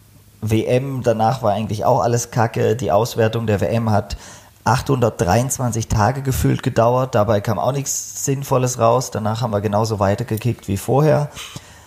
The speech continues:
Wir haben die gleichen Leute eingeladen wie vorher, sechs Monate lang. Und dann ist ihm irgendwann im, äh, zu Hause die Idee gekommen, „Aber jetzt,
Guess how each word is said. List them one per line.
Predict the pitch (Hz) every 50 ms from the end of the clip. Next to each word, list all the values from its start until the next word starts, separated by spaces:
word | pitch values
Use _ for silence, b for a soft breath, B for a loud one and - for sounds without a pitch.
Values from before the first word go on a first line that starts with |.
| B B B B
Wir | - 107 113
haben | 117 113 113
die | 117
gleichen | 104 113 110 113 110 - 113
Leute | 101 110 127 147 147 123
eingeladen | 107 147 151 143 143 147 139 135 143 147 135
wie | 139 139
vorher, | - - 135 135 143 143 135 135
sechs | 117 110 117 113 - - -
Monate | 120 113 117 127 131 143 151 151 151
lang. | 147 151 160 165 170 185 190 - - _ _ _ _ _ _ _ _ _ _ _ _
Und | 131 117 104 90 - -
dann | - 117 113 143 175 185 190 190 202 - 202 - - - - _ _ _ - _ _ _ _ _ _ _ _ _ _
ist | - 123 127 139
ihm | 135 127
irgendwann | - - - 143 143 143 131 131 131 117 123 143 139 123 -
im, | - 120 120 117 113 - - - -
äh, | - 131 127 113 - - - - - - B B B B -
zu | - - 107 104
Hause | 101 117 143 143 139 143
die | 120 117 117 117
Idee | 98 117 120 131
gekommen, | 143 139 135 147 143 131 131 131 131 B B B B B B B B
„Aber | - 202 202 - 208
jetzt, | 196 180 90 95 - 151 165 - - - - - - - - -